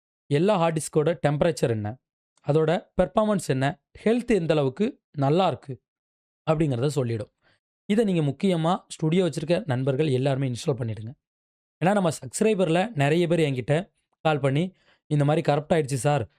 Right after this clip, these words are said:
அதை எடுக்கிறதுக்கு ஏதாவது வழி இருக்கா, வழி இருக்கான்னு?" நிறைய பேர் கேட்டிருந்தீங்க. ஹார்ட் டிஸ்க்கு, அப்புறம் பார்த்தீங்கன்னா, எக்ஸ்டர்னல் ஹார்ட் டிஸ்க்னு ஒண்ணு இருக்கு. அதை நம்ம என்ன பண்ணிக்கலாம்னா, நம்ம கனெக்ட் பண்ணிட்டு, திரும்ப நம்ம போர்ட்டபிள் மாதிரி, நம்ம பென்ட்ரைவ் மாதிரி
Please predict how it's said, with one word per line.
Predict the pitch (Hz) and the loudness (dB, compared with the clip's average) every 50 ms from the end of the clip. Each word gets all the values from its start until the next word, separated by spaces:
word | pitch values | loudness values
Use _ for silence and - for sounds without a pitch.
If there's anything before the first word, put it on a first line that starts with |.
| _ _ _ - | _ _ _ -6
அதை | - 131 135 135 | -2 0 2 2
எடுக்கிறதுக்கு | 147 160 160 185 180 170 151 147 | 2 2 2 0 0 2 2 2
ஏதாவது | 139 135 143 151 151 135 | 2 2 2 2 2 0
வழி | 127 135 147 165 | 2 2 2 2
இருக்கா, | 147 135 - 147 | 0 0 0 -2
வழி | 131 123 123 131 | 0 0 0 0
இருக்கான்னு?" | 131 - - 151 | -2 -2 -4 -4
நிறைய | 156 135 123 120 123 135 139 131 | -4 -2 -2 -2 0 0 0 0
பேர் | 107 101 98 - | 0 -2 -6 -6
கேட்டிருந்தீங்க. | - 101 - 107 110 107 101 101 113 _ _ _ _ _ _ _ _ _ _ - | -12 -10 -8 -8 -8 -6 -8 -10 -12 _ _ _ _ _ _ _ _ _ _ -2
ஹார்ட் | 151 156 156 151 | 0 0 2 0
டிஸ்க்கு, | 160 - - - - 147 147 151 - - _ _ _ _ _ _ _ _ | -2 -2 -4 -2 -2 0 0 0 -2 -6 _ _ _ _ _ _ _ _
அப்புறம் | _ - 131 156 156 147 | _ -2 -2 0 2 0
பார்த்தீங்கன்னா, | 135 117 135 131 131 135 147 175 202 - _ _ _ _ _ _ _ _ _ _ _ _ _ - 139 | 0 0 0 -2 0 0 0 0 -2 -6 _ _ _ _ _ _ _ _ _ _ _ _ _ -2 -2
எக்ஸ்டர்னல் | 151 151 - - 233 226 214 | 0 0 0 0 0 2 2
ஹார்ட் | 180 170 160 147 | 2 2 2 0
டிஸ்க்னு | 135 - - 175 | -2 -2 -2 0
ஒண்ணு | 160 143 127 117 | 0 0 0 -2
இருக்கு. | 107 95 - - - _ _ _ _ _ _ _ | -4 -6 -10 -16 -20 _ _ _ _ _ _ _
அதை | - 131 139 143 | -2 0 2 2
நம்ம | 147 143 139 | 2 2 2
என்ன | 139 151 165 | 2 0 0
பண்ணிக்கலாம்னா, | 147 151 143 127 139 131 127 135 147 170 180 175 156 131 131 135 _ _ _ _ _ _ _ _ - | 0 0 -2 -2 -2 -2 -2 -2 0 0 0 0 0 -2 -4 -8 _ _ _ _ _ _ _ _ -4
நம்ம | 143 147 143 | -2 0 0
கனெக்ட் | 139 - 156 175 196 180 | 0 0 0 0 0 0
பண்ணிட்டு, | 170 180 165 160 151 - 202 226 277 - - | 0 0 0 0 2 0 0 0 -2 -4 -2
திரும்ப | - 180 180 175 180 | 0 0 2 2 2
நம்ம | 170 156 151 143 - - | 2 0 0 -2 0 0
போர்ட்டபிள் | 160 175 - 180 151 151 | 0 0 0 0 0 0
மாதிரி, | 139 139 147 165 190 | 0 2 2 2 2
நம்ம | 180 156 139 | 2 0 0
பென்ட்ரைவ் | 120 - - 170 202 196 | 0 0 0 2 2 0
மாதிரி | 170 165 175 208 220 285 | 2 2 2 0 0 -2